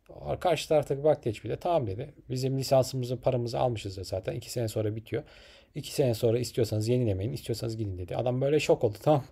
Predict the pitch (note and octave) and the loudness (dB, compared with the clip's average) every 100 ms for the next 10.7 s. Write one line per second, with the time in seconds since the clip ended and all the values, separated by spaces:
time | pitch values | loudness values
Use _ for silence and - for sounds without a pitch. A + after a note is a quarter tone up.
0 | - - - _ _ - B2 - _ _ | -18 -20 -20 _ _ -10 -10 -10 _ _
1 | C#3 D#3 D#3+ D3 D3+ D3+ D#3 D#3 C#3+ C#3+ | -6 -6 -2 0 6 8 8 4 0 0
2 | C#3 C3 C3+ A#2 G2 F#2 G#2 A#2 - C3 | 2 2 2 4 2 2 0 -2 -2 -4
3 | A#2+ C3 B2+ C#3+ B2+ G#2 A#2 B2+ C3 B2 | -2 0 -2 -2 -4 -4 -2 0 0 0
4 | A#2+ A#2 A2+ A#2 A2+ A2 A2 G2+ G2+ A2+ | -4 -4 -2 0 0 0 0 0 -2 -2
5 | - A2+ A2 - A2 - G#2 G2+ G2 G2 | -4 -2 -2 -2 -6 -4 -6 -4 -6 -4
6 | G2+ G2+ - G2+ G2+ A2+ A2+ G#2 - - | 0 0 0 -4 -2 0 0 -2 -8 -14
7 | _ - _ - D3+ C#3 A#2 G#2 G#2 - | _ -20 _ -4 2 4 4 2 -2 -4
8 | C3+ A2 B2+ C#3 C#3 A2+ F#2+ F#2+ C3+ B2 | -2 0 -2 -2 0 0 -2 -4 -6 -6
9 | B2 A#2 G2 F#2 A2+ B2+ B2+ A#2+ A#2+ A#2 | -2 -2 -2 -6 -2 0 2 4 4 4
10 | A2 - A#2+ G2 F#2 F#2+ F#2+ | 0 -2 -6 -6 -6 -8 -10